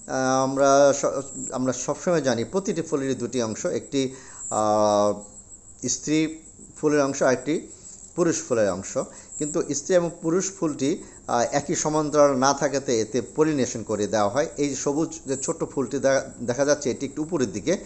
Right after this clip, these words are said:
এটি স্ত্রী ফুল। পলিনেশন করে দেওয়ার পরে ফল ধরেছে এবং ফলের পাকার জন্য রং চলে এসেছে। সাধারণত পলিনেশন করার পরের, পরবর্তীতে, আহ, চোদ্দ থেকে ষোলো দিনের মধ্যেই ফলটি পাকা শুরু হয়ে যায়।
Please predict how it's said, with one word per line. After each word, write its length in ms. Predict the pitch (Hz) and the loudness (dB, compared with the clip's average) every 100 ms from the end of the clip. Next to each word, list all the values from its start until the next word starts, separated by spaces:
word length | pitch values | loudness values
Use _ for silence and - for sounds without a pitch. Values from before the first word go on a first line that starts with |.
| - | -8
এটি 200 | 123 131 | -4 -2
স্ত্রী 240 | 123 - 170 | -2 0 -2
ফুল। 260 | 143 202 - - - - - - - - - - - - - - - - - - - - - - - - | 2 0 0 -14 -20 -20 -20 -20 -20 -20 -20 -20 -20 -20 -20 -20 -20 -20 -20 -20 -20 -20 -20 -20 -20 0
পলিনেশন 540 | 135 135 131 127 139 | 2 2 2 0 -4
করে 340 | 135 143 127 123 | -4 0 2 4
দেওয়ার 280 | 131 127 | 6 6
পরে 460 | 127 135 127 113 123 - - - - - - - - - - - | 4 2 4 4 0 -6 -20 -20 -20 -20 -20 -20 -20 -20 -20 -4
ফল 220 | 123 123 117 | 4 4 4
ধরেছে 460 | 120 123 - 131 | 0 0 0 2
এবং 480 | 120 117 120 123 123 - | 2 2 0 -2 -4 0
ফলের 400 | 127 127 123 123 120 - - - - | 2 6 6 6 2 -12 -20 -8 0
পাকার 380 | 120 135 127 | 2 4 2
জন্য 440 | 110 117 104 113 165 | 2 -2 0 -4 -4
রং 260 | 104 117 127 127 | 0 2 2 0
চলে 200 | 123 110 | 2 2
এসেছে। 420 | 101 113 - 160 | 0 -4 -2 -2
সাধারণত 600 | - 120 127 131 127 135 - | 2 2 2 0 -2 -6 -2
পলিনেশন 540 | 127 127 120 113 131 | 0 2 0 -2 -4
করার 340 | 131 131 120 117 | 0 4 4 2
পরের, 540 | - 123 113 113 113 | 2 2 4 2 -2
পরবর্তীতে, 800 | 110 127 123 120 120 101 107 139 - - - - | 2 4 4 2 -2 -4 0 -2 -4 -18 -20 -8
আহ, 120 | 113 110 | -2 -2
চোদ্দ 320 | - 127 127 | 0 0 0
থেকে 200 | 131 120 | -2 -2
ষোলো 320 | - 131 131 | 2 4 4
দিনের 240 | 117 117 | 2 -2
মধ্যেই 400 | 135 123 101 117 | 0 -2 0 0
ফলটি 380 | 120 113 104 110 | 2 2 2 0
পাকা 300 | - 110 113 | -2 -2 -2
শুরু 260 | 120 120 110 | -4 -2 0
হয়ে 220 | 117 113 | 0 2
যায়। 180 | 117 | 2